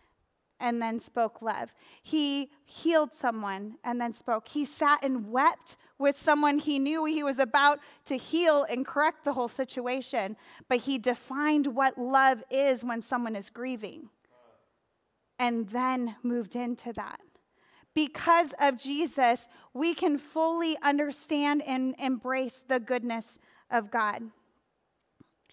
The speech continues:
Now, if you are here and you've not ever had a because of Jesus, and you're starting to think of all the people in your life that you had because of, maybe because of your mom, you didn't end up in jail, which is praise God, but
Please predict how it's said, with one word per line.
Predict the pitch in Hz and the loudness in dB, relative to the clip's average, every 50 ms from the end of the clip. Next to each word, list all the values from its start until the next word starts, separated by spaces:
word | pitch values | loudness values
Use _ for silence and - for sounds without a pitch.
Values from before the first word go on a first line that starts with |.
| _ _ _ _ _ _ _ _ _ _ | _ _ _ _ _ _ _ _ _ _
Now, | - 285 285 | 4 6 6
if | 294 240 | 6 2
you | 254 269 311 339 349 359 349 330 277 | -2 -2 -2 0 2 2 4 4 4
are | 294 294 | 4 2
here | 285 - 359 339 339 339 294 | 2 0 0 2 2 2 2
and | 269 277 285 | 2 0 0
you've | 302 320 262 | 0 0 2
not | 294 294 285 294 285 - - | 2 4 4 2 2 4 2
ever | 285 269 285 285 | 4 4 4 2
had | 269 233 285 277 277 294 | 2 4 4 4 6 4
a | 285 | 2
because | 240 294 285 262 - 311 294 294 - | 2 0 -6 -4 0 0 0 0 0
of | 302 294 277 240 | -2 -4 -4 -4
Jesus, | - 302 302 269 311 311 311 311 - | -4 -6 -4 0 0 0 0 0 -2
and | 269 269 | -4 -4
you're | 277 294 | -4 -4
starting | - - 294 294 285 277 277 | 0 0 0 0 2 0 -2
to | 269 269 | -2 -2
think | 311 294 302 | -2 0 0
of | 285 233 | -2 0
all | - 269 277 294 | 2 4 4 4
the | 254 277 | 2 0
people | - 311 294 - 302 | -4 -6 -4 -2 0
in | 294 285 | 0 0
your | 277 277 | 0 2
life | 277 277 285 285 285 | 2 2 2 2 0
that | 302 277 | -4 -4
you | 262 277 | 0 0
had | 285 269 233 | 0 0 0
because | 277 262 - - 294 277 285 - - - | -2 -8 -6 0 0 0 0 0 0 2
of, | 285 277 285 262 - - _ _ _ _ _ _ _ | 4 4 4 2 -4 -14 _ _ _ _ _ _ _
maybe | - 330 359 320 349 311 | 2 2 2 4 2 0
because | 269 294 277 269 320 294 | 0 2 4 4 4 4
of | 320 277 | 0 -2
your | 285 285 | 0 0
mom, | 277 285 294 294 302 302 | 2 4 4 4 4 4
you | 294 | 2
didn't | 233 285 285 294 | 2 2 2 2
end | 277 269 262 | 2 0 0
up | 254 262 | -2 -2
in | 240 233 | -4 -6
jail, | 214 285 277 277 277 277 | -2 2 4 4 4 4
which | 262 254 - | 2 0 -2
is | 254 233 - | -6 -10 -10
praise | - _ - - 269 269 254 - | -14 _ -6 -4 -2 -2 -2 -2
God, | - - 247 247 269 233 | 0 2 4 4 2 2
but | - 247 247 | -2 -4 -6